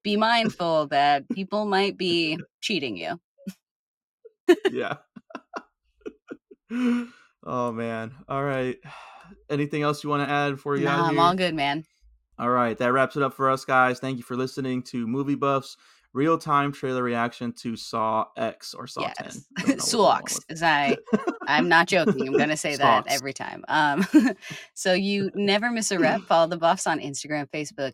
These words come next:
Speaker 1: YouTube, and Twitch at We Stay Buff. Take us on a ride and subscribe to the podcast on Apple and Spotify. And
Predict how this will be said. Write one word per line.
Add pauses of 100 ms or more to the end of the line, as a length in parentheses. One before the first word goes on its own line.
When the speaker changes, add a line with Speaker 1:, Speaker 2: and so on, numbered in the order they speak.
Speaker 1:
YouTube,
and
Twitch
at
We
Stay
Buff. (400)
Take
us
on
a
ride
and
subscribe
to
the
podcast
on
Apple
and
Spotify.
And